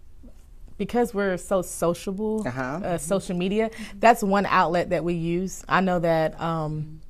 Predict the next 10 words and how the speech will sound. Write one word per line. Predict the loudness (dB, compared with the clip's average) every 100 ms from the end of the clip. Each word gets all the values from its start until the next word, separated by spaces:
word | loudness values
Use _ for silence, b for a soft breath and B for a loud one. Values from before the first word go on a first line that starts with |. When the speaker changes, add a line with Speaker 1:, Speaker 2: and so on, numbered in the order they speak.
| -10 -2
Speaker 1:
when | 0
my | 4 2
grand-, | 2 0 -2
great-grandmother | -4 -2 -2 -2 -2
passed, | 0 0 -2 -6 -16 B B B
I | 6
didn't | 6 4
say | 4
anything | 4 2 0 0
quite | 4 6 6